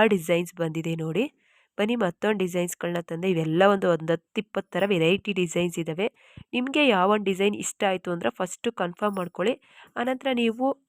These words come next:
ಪ್ರೇಮ್ ಶುಭ ಜ್ಯುವೆಲರ್ಸ್, ದವಸಪೇಟೆ ಇದೆ ಅಡ್ರೆಸ್ಸು, ಅವ್ರ ಶಾಪ್ ಬಂದು, ಆ, ವಿಸಿಟ್ ಕೊಟ್ಟು ನಿಮ್ಗೆ ಯಾವ ಡಿಸೈನ್ಸ್ ಬೇಕು, ಎಷ್ಟು ಗ್ರಾಮಲ್ಲಿ ಬೇಕು ಎಲ್ಲನೂ ಮಾಡಿಸ್ಕೊಬೋದು. ಐದು ಗ್ರಾಮ್ ಒಳಗೆ ಫಿನಿಶ್ ಆಗಿರುವಂಥ ಇಯರಿಂಗ್ಸ್‌ನ ತೋರಿಸ್ತಾ ಇದ್ದೀನಿ. ಎಲ್ಲನೂ ಸಹ ಕಡಿಮೆ ಗ್ರಾಮಲ್ಲಿ ಸಿಗ್ತವೆ.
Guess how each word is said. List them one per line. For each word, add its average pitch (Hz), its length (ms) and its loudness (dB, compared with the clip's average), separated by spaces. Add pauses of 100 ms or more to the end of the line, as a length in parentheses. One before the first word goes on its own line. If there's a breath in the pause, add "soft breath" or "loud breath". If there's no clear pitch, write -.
(160)
ಪ್ರೇಮ್ 226 260 -2
ಶುಭ 233 200 0 (100)
ಜ್ಯುವೆಲರ್ಸ್, 202 520 0 (100)
ದವಸಪೇಟೆ 185 600 -2
ಇದೆ 180 140 0
ಅಡ್ರೆಸ್ಸು, 180 540 0
ಅವ್ರ 175 240 -2
ಶಾಪ್ 175 340 -2 (100)
ಬಂದು, 185 340 -2 (500 soft breath)
ಆ, 208 140 2
ವಿಸಿಟ್ 214 360 0
ಕೊಟ್ಟು 214 400 -2
ನಿಮ್ಗೆ 202 380 -2
ಯಾವ 165 220 2
ಡಿಸೈನ್ಸ್ 190 540 0
ಬೇಕು, 175 420 -2
ಎಷ್ಟು - 280 -4
ಗ್ರಾಮಲ್ಲಿ 190 380 2
ಬೇಕು 180 360 0
ಎಲ್ಲನೂ 185 500 0
ಮಾಡಿಸ್ಕೊಬೋದು. 160 720 -4 (440 loud breath)
ಐದು 254 280 -2
ಗ್ರಾಮ್ 226 260 -2
ಒಳಗೆ 180 320 0
ಫಿನಿಶ್ 220 480 -4
ಆಗಿರುವಂಥ 190 460 -2
ಇಯರಿಂಗ್ಸ್‌ನ 175 520 -2
ತೋರಿಸ್ತಾ 165 440 -2
ಇದ್ದೀನಿ. 165 300 -4
ಎಲ್ಲನೂ 180 520 0
ಸಹ 185 280 -4
ಕಡಿಮೆ 165 420 -4
ಗ್ರಾಮಲ್ಲಿ 165 380 -4
ಸಿಗ್ತವೆ. - 460 -8